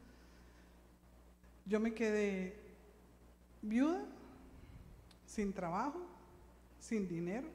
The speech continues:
y una de las niñas, eh, que estaba muy pequeña todavía, digamos, para mí, para hacerse cargo de la casa, estaba pequeña, tenía veintitrés años.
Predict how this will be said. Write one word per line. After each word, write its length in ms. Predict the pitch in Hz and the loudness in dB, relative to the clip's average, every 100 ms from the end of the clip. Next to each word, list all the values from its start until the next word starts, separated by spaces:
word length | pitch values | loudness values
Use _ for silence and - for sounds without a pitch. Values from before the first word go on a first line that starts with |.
| - - - - - - - - - - - - - - - - | -16 -20 -20 -20 -20 -20 -20 -20 -20 -20 -20 -20 -20 -20 -20 -6
y 120 | 226 | 0
una 220 | 208 208 247 | 2 2 2
de 60 | |
las 120 | 220 | 0
niñas, 500 | 196 208 220 226 226 - - - - - - - - - | 0 0 0 0 -4 -10 -18 -20 -20 -20 -20 -20 -18 -6
eh, 420 | 196 180 175 175 - | -2 0 -2 -6 -6
que 60 | |
estaba 280 | 185 190 214 | -4 0 2
muy 160 | 254 277 | 2 0
pequeña 460 | 277 269 254 269 | -2 -2 0 0
todavía, 460 | 262 190 180 190 254 | 0 -4 -2 -2 -2
digamos, 280 | 220 247 226 | 2 2 2
para 240 | 196 180 | 2 4
mí, 220 | 180 254 | 6 6
para 240 | 262 226 190 | 6 4 4
hacerse 600 | 190 190 214 220 285 269 262 262 - 214 - | 2 0 -2 0 0 0 -4 -8 -10 -10 0
cargo 320 | 262 254 220 | 2 4 2
de 80 | 196 | 2
la 160 | 185 | 0
casa, 460 | 220 226 233 277 220 | 0 0 0 0 -2
estaba 320 | 196 214 226 | -4 -2 -2
pequeña, 420 | 247 262 269 262 | -2 0 2 2
tenía 300 | 196 196 190 | 0 -2 -2
veintitrés 720 | 214 226 202 190 214 226 226 - - - - - - - | -2 -2 -4 -2 2 2 2 -4 -12 -18 -20 -20 -20 -4
años. 500 | 196 214 190 - - | 2 4 2 -2 -10